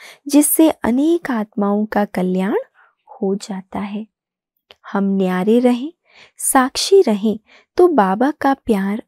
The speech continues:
अनेक आत्माओं की सेवा कराता है। न्यारे प्यारे साक्षी होकर रहें,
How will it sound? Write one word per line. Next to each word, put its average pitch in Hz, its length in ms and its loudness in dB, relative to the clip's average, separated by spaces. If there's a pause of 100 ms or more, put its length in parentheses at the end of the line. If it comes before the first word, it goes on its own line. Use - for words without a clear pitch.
अनेक 226 420 -2
आत्माओं 196 500 -4
की 214 240 -4
सेवा 208 480 -8 (540)
कराता 190 440 -10
है। 208 240 -12 (1080)
न्यारे 190 360 -2
प्यारे 190 400 -6
साक्षी 202 520 -8
होकर 208 360 -4
रहें, 220 300 -4